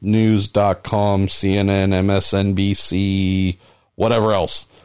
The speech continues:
I think that kind of thing, vehicle goes one thousand miles an hour on Earth, first time it's ever happened with a human being in it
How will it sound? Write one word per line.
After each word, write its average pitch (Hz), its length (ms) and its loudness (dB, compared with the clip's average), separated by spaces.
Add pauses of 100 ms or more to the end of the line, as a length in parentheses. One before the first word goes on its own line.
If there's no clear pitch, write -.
(240)
I 117 60 2
think 117 280 0
that 104 300 0
kind 147 280 2
of 156 100 2
thing, 156 320 0
vehicle 117 480 2
goes 110 400 0
one 117 220 2
thousand 117 560 0
miles 113 340 2
an 113 100 2
hour 110 360 2
on 107 260 2
Earth, 110 340 2
first 117 320 0
time 110 220 2
it's 104 140 -2
ever 107 200 4
happened 110 380 2
with 104 140 2
a 95 40 0
human 110 300 4
being 104 300 4
in 107 100 2
it 107 180 0